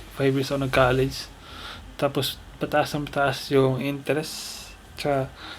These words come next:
yung colle-, yung college loan, pataas ng pataas. Once nag-graduate ako, yung bank mag-i-accept na, nag-i-expect na babayaran ko sila, di ba? Ganun yun eh, mag-work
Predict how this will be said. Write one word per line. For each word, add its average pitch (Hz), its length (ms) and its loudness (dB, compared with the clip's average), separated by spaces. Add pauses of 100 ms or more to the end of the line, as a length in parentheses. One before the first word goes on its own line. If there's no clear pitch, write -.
(140)
yung 139 160 -2
colle-, 135 560 2
yung 139 160 0
college 139 400 2
loan, 147 240 0 (880)
pataas 147 400 4
ng 139 80 -2
pataas. 143 320 4
Once 143 240 0
nag-graduate 135 480 4
ako, 143 240 6 (400)
yung 131 320 2
bank 135 400 4
mag-i-accept 135 640 -2
na, 127 400 0 (240)
nag-i-expect 139 720 -2
na 135 320 2
babayaran 131 560 4
ko 135 80 0
sila, 160 240 4
di 127 160 6
ba? 123 160 8 (560)
Ganun 165 320 4
yun 170 160 4
eh, 147 80 -2
mag-work 135 320 2